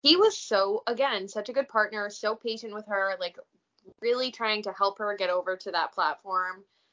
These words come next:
And he easily could have been pissed that she didn't wanna climb back up and try again, but he, he didn't appear that way. And maybe C B S is giving him a friendly edit, but it, he seemed like he was ready to deal with whatever was presented to him.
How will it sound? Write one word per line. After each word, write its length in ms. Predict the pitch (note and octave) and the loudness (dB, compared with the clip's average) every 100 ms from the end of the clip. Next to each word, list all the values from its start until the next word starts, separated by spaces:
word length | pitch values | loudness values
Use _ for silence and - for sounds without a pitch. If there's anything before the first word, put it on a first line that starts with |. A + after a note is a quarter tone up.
| _ _ _ _ _ | _ _ _ _ _
And 240 | A3+ G#3+ G#3 | 2 2 0
he 100 | B3 | -10
easily 440 | A3 G#3+ G#3+ G#3+ | -10 -10 -6 -6
could 140 | A3 | -6
have 80 | G3 | -8
been 160 | A3+ A3+ | -8 -6
pissed 380 | G#3+ G#3 - - | -2 -2 -4 -8
that 120 | F3+ | -8
she 120 | - | -8
didn't 200 | F3 G3 | -8 -6
wanna 180 | G3+ G3 | -6 -6
climb 260 | G3+ G3+ G3+ | -4 -4 -2
back 200 | G3+ G#3 | -2 -2
up 160 | G3 | -4
and 100 | G3+ | -6
try 220 | G3+ F#3+ | -6 -6
again, 320 | F#3+ F#3 F3 F#3+ | -4 -6 -8 -10
but 120 | F3+ | -12
he, 240 | F#3+ G#3 | -8 -8
he 180 | - G#3+ | -8 -12
didn't 220 | A3 D4 | -8 -6
appear 280 | C#4+ - G#3 | -6 -4 -4
that 160 | F3 D#3 | -2 -2
way. 160 | D#3+ E3 | -4 -6
And 120 | E3+ | -10
maybe 480 | F#3 G3+ B3 C4 C4 _ A3+ | -6 -6 -6 -10 -12 _ -16
C 160 | A#3+ G#3+ | -10 -2
B 80 | |
S 220 | G3 F#3+ G#3 | -2 -2 -6
is 100 | G3 | -6
giving 240 | F#3 F#3 | -6 -4
him 140 | G3 F#3+ | -6 -6
a 60 | |
friendly 340 | G3 F#3+ F#3 E3 | -4 -4 -4 -2
edit, 320 | D#3 G#3 B3 - | 0 0 -2 -2
but 220 | - - - | -2 -2 -2
it, 160 | G3 _ | -2 _
he 320 | _ A3+ A#3 | _ -4 -4
seemed 720 | A#3 - G#3+ G3 G3 A3+ C4+ - _ _ - | -4 -4 0 2 2 0 -4 -10 _ _ 4
like 160 | F#3+ | 4
he 160 | F#3+ G3 | 6 2
was 160 | F#3+ F#3 | 2 2
ready 300 | E3 D#3+ F3 | 0 -2 -6
to 200 | F#3 E3 _ - | -8 -10 _ -2
deal 280 | F#3 E3+ D#3+ | 4 4 4
with 160 | D#3 - | -2 -2
whatever 420 | E3+ C#3 - D#3+ | -2 -2 -4 -4
was 180 | E3 - | -4 -6
presented 480 | F3+ E3 - - | -6 -4 -4 -6
to 60 | - | -10
him. 280 | F3+ - | -10 -10